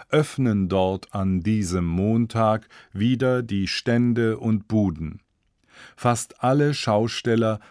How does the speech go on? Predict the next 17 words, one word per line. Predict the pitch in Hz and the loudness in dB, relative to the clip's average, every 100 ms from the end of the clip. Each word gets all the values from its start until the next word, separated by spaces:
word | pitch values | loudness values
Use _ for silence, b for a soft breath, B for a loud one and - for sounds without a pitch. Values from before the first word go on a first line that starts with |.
| B | B
seien | 107 127 139 143 139 | -2 2 2 0 -2
auch | 127 131 156 - | 0 0 -2 -4
in | 135 127 110 | 0 2 0
diesem | 151 165 98 98 92 | -2 -4 -2 0 0
Jahr | 90 92 113 113 | 0 0 0 -2
wieder | 101 104 101 101 | -4 -4 -2 -2
dabei, | 95 101 92 107 104 87 76 B B | -2 -2 0 0 0 -2 -6 B B
hatte | - 90 - 95 87 | -6 -6 -2 -4 -4
der | 80 90 82 | -4 -4 -4
Schaustellerverband | 80 - 98 117 - - 110 104 101 101 92 - 85 78 92 127 151 - B B - | -8 -4 -2 -2 -6 -10 -4 0 0 -2 -4 -6 -4 -2 0 0 -4 -10 B B 0
im | 120 | 0
Vorfeld | 113 - 95 92 98 92 90 - | 0 0 0 0 -2 -2 -2 -4
angekündigt. | 107 104 92 85 - 95 82 78 76 - - _ _ _ _ _ B B B | 0 0 0 -4 -2 -2 -2 -4 -8 -12 -18 _ _ _ _ _ B B B
Am | 98 | 0
neunzehnten | 98 104 135 160 151 139 127 127 | 2 2 2 0 -2 -2 0 -2
Dezember | 107 95 - 104 107 107 107 107 | -2 -4 -4 -2 0 0 -2 -2
zweitausendsechzehn | - 98 98 110 113 117 120 117 - 101 90 - - - 95 90 90 85 | -2 -2 -2 -2 -4 -2 -4 -4 0 -2 -2 -12 -12 -4 -2 0 -2 -6